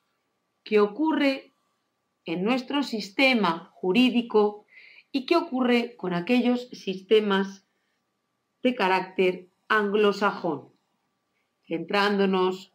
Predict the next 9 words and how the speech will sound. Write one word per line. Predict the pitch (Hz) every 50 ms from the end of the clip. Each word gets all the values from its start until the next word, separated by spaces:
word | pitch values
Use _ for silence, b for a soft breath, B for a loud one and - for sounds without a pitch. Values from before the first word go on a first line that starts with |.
| _ _
como | - 135 143 147 160
digo, | 180 269 277 262 240 254 262 269 269 - - _ _ _ _ _ _ _ _ _ _
en | - 165 170
nuestro | 170 165 160 - - 180 175 -
Código | 196 196 190 190 165 160 156
Civil, | - - 202 202 226 285 302 285 277 - - - _ _ _ _ _ _ _ _ _ _ _ _ _ _ _ _ _ _ _ _ _ _
en | - 143 143
nuestro | 170 - - - 190 170
derecho. | 160 160 190 220 208 - - - - 170 175 180 -